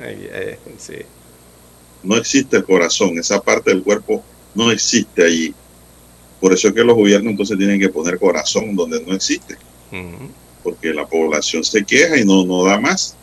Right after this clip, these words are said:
Speaker 2: Aquí hay gente que se muere porque no pueden comprar los medicamentos en farmacias privadas y se van deteriorando, don César, y fallecen.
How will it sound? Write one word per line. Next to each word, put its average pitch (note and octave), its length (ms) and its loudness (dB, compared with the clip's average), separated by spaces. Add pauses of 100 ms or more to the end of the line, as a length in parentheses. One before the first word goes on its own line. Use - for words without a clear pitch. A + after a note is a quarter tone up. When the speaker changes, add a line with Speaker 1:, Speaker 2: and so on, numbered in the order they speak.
(1200)
Speaker 2:
Aquí - 300 -2
hay G#2 100 8
gente G#2 280 4
que G#2 120 2
se D3 200 2
muere C3 340 0
porque E3 220 -4
no C3 120 -2
pueden A#2 260 0
comprar G2+ 320 0
los G2+ 100 0
medicamentos F2+ 840 0 (360)
en D#2+ 160 -6 (280)
farmacias E2 440 -6
privadas G2 600 2 (1120)
y - 40 -14
se - 140 -4
van F2 140 2
deteriorando, G2+ 640 2
don G2 100 -2
César, B2 380 -4
y F#2+ 60 -4
fallecen. G2+ 640 -4